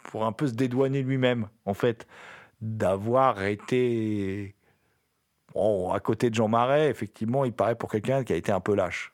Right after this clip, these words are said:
Voilà. Ça n'enlève rien à la grandeur de l'artiste, mais ça lui a mis un petit coup de poignard dans son orgueil, euh, voilà, et,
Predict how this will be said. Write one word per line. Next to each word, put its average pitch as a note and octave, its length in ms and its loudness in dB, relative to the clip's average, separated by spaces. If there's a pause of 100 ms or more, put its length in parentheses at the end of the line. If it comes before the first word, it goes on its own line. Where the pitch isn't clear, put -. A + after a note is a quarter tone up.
Voilà. - 200 -10 (240)
Ça A2+ 120 -2
n'enlève A#2 280 4
rien B2+ 180 4
à B2+ 40 4
la A#2 140 2
grandeur A2 340 2
de A2+ 80 2
l'artiste, A2+ 500 0 (380)
mais C#3+ 320 6
ça C3 220 2
lui B2+ 160 0
a B2+ 80 4
mis D3 120 0
un C#3+ 120 2
petit C#3 600 -2
coup - 120 -2
de C#3 80 -12
poignard C#3 400 2
dans B2+ 120 0
son B2 200 -4
orgueil, A#2+ 480 2
euh, G2+ 520 -2
voilà, G#2+ 360 -2
et, F2+ 260 -4